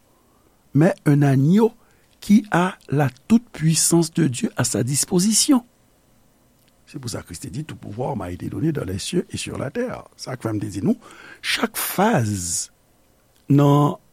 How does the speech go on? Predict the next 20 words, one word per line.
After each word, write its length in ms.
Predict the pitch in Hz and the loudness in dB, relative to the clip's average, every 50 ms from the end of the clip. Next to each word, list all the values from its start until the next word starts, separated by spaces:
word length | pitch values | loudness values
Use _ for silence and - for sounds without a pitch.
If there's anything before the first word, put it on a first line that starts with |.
| _ | _
le 120 | - 165 127 | -4 0 2
ministère 600 | 127 127 135 135 127 - - - - 226 262 - | 4 4 6 4 4 2 0 0 0 0 0 0
Jésus-Christ, 640 | - 117 110 95 95 - - - - 101 90 - _ _ _ _ _ _ _ _ _ _ - | -2 -2 -2 -2 -4 -8 -10 -12 -16 -18 -18 -20 _ _ _ _ _ _ _ _ _ _ 0
dans, 380 | 120 131 135 139 151 180 165 - _ _ _ _ _ _ _ | 2 4 4 4 4 2 0 -4 _ _ _ _ _ _ _
dans, 240 | 131 135 - - - - _ _ | 0 0 0 0 -2 -8 _ _
dans 220 | - 135 135 135 123 | -2 0 2 4 4
l'œuvre 640 | 127 123 131 196 240 247 240 196 117 - - - - - - - - - _ _ _ | 4 6 6 6 4 4 2 0 -2 -2 -6 -8 -10 -14 -20 -20 -20 -20 _ _ _
que 120 | - - | -2 0
le 100 | 139 120 | 0 0
divin 280 | 101 110 104 92 98 98 | -2 -4 -4 -4 -4 -6
accomplit, 520 | 90 - - - 87 - 113 - 269 - - _ _ _ _ _ _ _ _ - - _ _ | -6 -8 -8 -8 -6 -2 -2 -2 -2 -2 -6 _ _ _ _ _ _ _ _ -20 -20 _ _
capable 360 | - - 175 151 175 170 147 135 | -2 0 2 4 4 4 4 6
de 60 | 139 | 4
représenter 560 | 151 143 160 175 160 160 175 165 - 214 214 | 4 4 4 2 4 6 4 4 4 2 0
par 180 | - - 175 165 | 2 2 4 4
un 220 | 165 165 165 165 | 6 6 6 6
animal 380 | 175 185 175 170 170 175 175 165 | 6 6 8 8 6 6 6 4
différent, 440 | 160 185 - 233 226 226 247 320 - - _ _ _ _ _ _ _ _ _ _ _ _ _ 156 | 4 2 4 4 6 6 6 4 2 -2 _ _ _ _ _ _ _ _ _ _ _ _ _ 4
différent. 500 | 165 - - 240 226 220 262 269 - - _ _ _ _ _ _ _ _ _ _ _ _ _ _ _ _ _ _ _ _ _ _ _ _ _ _ _ _ _ _ - _ | 4 6 6 4 6 6 6 4 4 2 _ _ _ _ _ _ _ _ _ _ _ _ _ _ _ _ _ _ _ _ _ _ _ _ _ _ _ _ _ _ -4 _
Lorsque 540 | 147 147 185 247 269 262 - - - - | 4 6 6 6 6 4 2 0 2 4